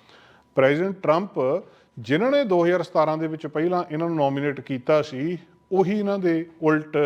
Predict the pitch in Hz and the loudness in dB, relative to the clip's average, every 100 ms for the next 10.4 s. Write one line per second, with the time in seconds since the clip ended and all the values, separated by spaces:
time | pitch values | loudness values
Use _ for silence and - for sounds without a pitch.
0 | 139 135 135 135 - 156 156 151 196 196 | 0 -6 -8 -6 -4 2 4 4 2 0
1 | 196 - _ _ - 139 139 - 165 165 | -2 -16 _ _ -2 0 0 2 2 2
2 | 202 180 170 170 143 139 156 147 127 160 | -2 -2 -2 -2 -2 -2 -6 -6 -6 -4
3 | 208 190 170 160 175 160 160 190 190 156 | 0 0 0 -6 -10 -2 -2 -2 -2 0
4 | 165 220 - - _ 139 143 143 208 233 | 0 -2 -6 -20 _ 2 2 2 -6 -6
5 | 226 240 220 240 220 185 208 214 208 226 | -8 -6 -4 0 0 0 -2 -2 0 -2
6 | 196 151 214 202 226 247 202 165 196 202 | -4 -2 0 2 0 -2 -4 -2 -4 -4
7 | 160 143 156 220 190 139 139 143 175 269 | -6 -4 -4 -4 2 2 2 -2 -6 -2
8 | 175 151 202 175 131 190 208 165 160 165 | 0 0 0 -2 -2 -4 -2 -2 0 -2
9 | 214 233 151 - _ _ _ - 123 135 | -2 0 -2 -8 _ _ _ -12 -4 0
10 | 202 202 156 175 | 2 4 4 4